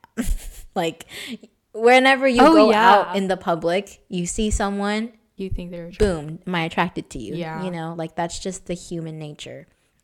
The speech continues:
Speaker 2: Yeah.
Speaker 1: These dating apps make it easier for you to identify and establish if a person is attracted to you.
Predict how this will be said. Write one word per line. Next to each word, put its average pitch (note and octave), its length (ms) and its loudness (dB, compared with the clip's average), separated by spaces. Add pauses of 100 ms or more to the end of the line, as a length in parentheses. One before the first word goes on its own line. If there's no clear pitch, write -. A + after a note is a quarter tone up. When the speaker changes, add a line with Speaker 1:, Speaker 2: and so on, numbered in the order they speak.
(460)
Speaker 2:
Yeah. - 60 -20 (100)
Speaker 1:
These E3+ 280 -6
dating F#3+ 300 -4
apps D#3+ 300 -8
make E3+ 200 -12
it E3 80 -14
easier F3 640 -12 (320)
for - 120 -12
you E3 240 -8
to D#3 500 -14 (880)
identify D#3+ 680 -8
and D#3 160 -12
establish D#3+ 840 -8
if F#3+ 100 -20
a - 20 -20
person D3+ 400 -6
is B2+ 80 -16
attracted - 440 -20
to - 120 -20
you. - 140 -20